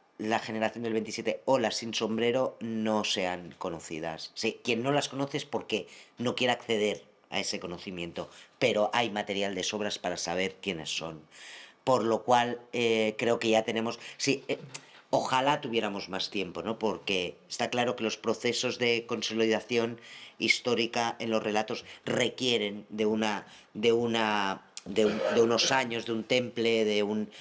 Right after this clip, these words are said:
pero no lo tenemos. Entonces, tenemos que ir mucho más rápido. Ese es el, esta, esta es, por desgracia, el precio que nunca se reconocerá que tenemos que pagar en cuanto a la historia de las mujeres, ¿no?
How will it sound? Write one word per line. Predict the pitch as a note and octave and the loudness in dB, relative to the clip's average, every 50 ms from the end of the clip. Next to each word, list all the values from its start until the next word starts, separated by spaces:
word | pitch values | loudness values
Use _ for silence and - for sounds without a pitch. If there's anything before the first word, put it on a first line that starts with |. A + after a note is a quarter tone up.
| - - - - - | -20 -20 -20 -6 0
pero | - B2 A2+ | 0 2 2
no | A#2+ B2+ | 2 2
lo | C3+ C3 A2 | 0 0 0
tenemos. | A2 G2 G2 F#2 F#2 F2+ F#2 - - - - _ _ _ _ _ _ - _ _ _ _ _ _ _ _ _ _ _ _ - | -2 -2 -4 -4 -6 -4 -6 -6 -6 -8 -12 _ _ _ _ _ _ -20 _ _ _ _ _ _ _ _ _ _ _ _ -4
Entonces, | A2+ A2 - B2 A#2 - - C3 - - - - - - - _ _ | -4 -2 0 0 0 2 2 0 0 -2 -8 -14 -20 -20 -20 _ _
tenemos | - C3+ A#2+ A#2+ B2 - | 0 2 2 2 2 0
que | - C3 A#2+ | 0 2 2
ir | A#2+ C#3 C#3 C#3 - - | 4 4 2 0 -2 -4
mucho | - C3 B2 - - A2+ | -6 -6 -4 -2 0 0
más | A2 G#2+ - | 0 0 0
rápido. | - F#2+ F#2 - G#2 G#2 A2 A#2 - - - _ _ _ _ | 0 -2 -2 -2 -2 -4 -4 -6 -10 -14 -20 _ _ _ _
Ese | - G2+ - - | -6 -6 -4 -4
es | A#2 G#2 - - - | -4 -6 -6 -6 -4
el, | A#2 A2 G#2+ - - _ - - - - - | -4 -4 -4 -6 -12 _ -12 -8 -8 -6 -6
esta, | - G#2+ - - B2+ - - - _ - | -6 -8 -6 -2 -4 -4 -4 -4 _ -4
esta | B2 A2+ - - C#3 | -4 -2 0 2 2
es, | B2 - - - _ _ _ _ _ - | 2 0 -4 -14 _ _ _ _ _ -4
por | - B2 A2 | -2 0 2
desgracia, | G#2+ G#2+ A2 A#2 B2 A#2 - C#3+ C#3+ C#3+ - - - | 2 2 2 2 0 0 2 2 0 0 0 -2 -2
el | - A2 G#2 G2+ G2+ G2+ - - - - - - _ | -2 -2 -2 -2 -2 -4 -6 -8 -12 -18 -20 -8 _
precio | - - C3 - D3 D3 | -2 -2 0 0 0 0
que | C#3 B2 A#2+ | 2 0 -2
nunca | A#2+ B2+ B2+ B2+ C3+ | -2 -2 -2 -2 -2
se | - - A#2+ | 0 0 0
reconocerá | G2+ A2+ A2 - A2 G#2 G#2 G2 - - G#2 G2 G#2+ A2+ B2+ | -2 -2 -2 -2 -2 -2 -2 -4 -2 0 0 2 2 0 0
que | - B2+ | -2 -6
tenemos | - F#2+ G#2 A2 A#2 A2+ | -8 -8 -6 -6 -6 -4
que | - B2 | -4 -4
pagar | - - A2 G#2+ A2+ C3+ C#3 - - - _ _ _ - | -2 0 2 2 2 0 -2 -6 -14 -20 _ _ _ -2
en | A2+ A2 G2+ G#2+ | -2 -2 -2 -4
cuanto | G2+ F#2+ - A2 G2+ G2 F#2 G#2+ | -6 -2 0 0 0 0 0 -2
a | G#2 | -2
la | F#2+ | 0
historia | F#2 - - - A2 G#2+ G#2 G2 | -2 -2 -2 -2 0 0 0 0
de | F#2+ | 0
las | F#2+ F2+ E2 | -2 -4 -4
mujeres, | F2 F2+ E2+ - - F2+ F2 F2+ E2+ - | -6 -10 -12 -10 -10 -10 -8 -8 -8 -10
¿no? | G#2+ A#2+ | -12 -14